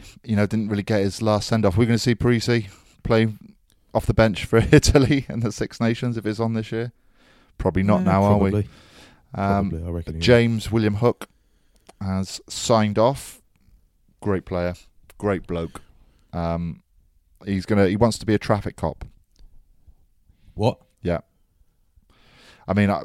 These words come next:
Speaker 1: I don't know whether he's actually gonna do it, but, you know, whenever he was asked what he's gonna do out, after rugby or bef-,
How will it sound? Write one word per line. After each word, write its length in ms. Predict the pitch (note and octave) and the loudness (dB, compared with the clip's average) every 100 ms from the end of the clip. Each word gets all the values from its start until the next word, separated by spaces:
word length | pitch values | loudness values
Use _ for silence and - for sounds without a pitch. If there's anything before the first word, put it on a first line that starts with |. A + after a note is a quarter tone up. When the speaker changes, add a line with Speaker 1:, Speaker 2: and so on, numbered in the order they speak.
| F2+ | -2
Speaker 1:
I 100 | A2 | 0
don't 180 | G#2+ G2 | 2 2
know 100 | F#2 | 2
whether 320 | F2+ F2+ E2+ | 2 2 0
he's 140 | E2+ | -2
actually 240 | E2+ - F2+ | -6 -6 -8
gonna 100 | E2 | -2
do 140 | F2+ | -2
it, 200 | D#2+ D#2 | -2 -4
but, 260 | E2+ E2 D2+ _ _ _ _ - | -4 -4 -6 _ _ _ _ -8
you 80 | |
know, 120 | E2+ D2 - _ _ | -6 -6 -12 _ _
whenever 320 | - F#2+ F#2 F#2 | -4 -2 2 2
he 40 | |
was 140 | F#2 | 2
asked 300 | G2 F2+ - | 2 0 -2
what 80 | F#2 | -6
he's 120 | D#2+ | -6
gonna 140 | F2 E2+ | -6 -4
do 180 | F2 F2 | -2 -2
out, 160 | D#2+ - _ - | -4 -10 _ -10
after 280 | F2+ E2 F#2 | -8 -6 -4
rugby 300 | F2+ - E2+ | -4 -2 -4
or 120 | D#2+ | -4
bef-, 180 | - | -8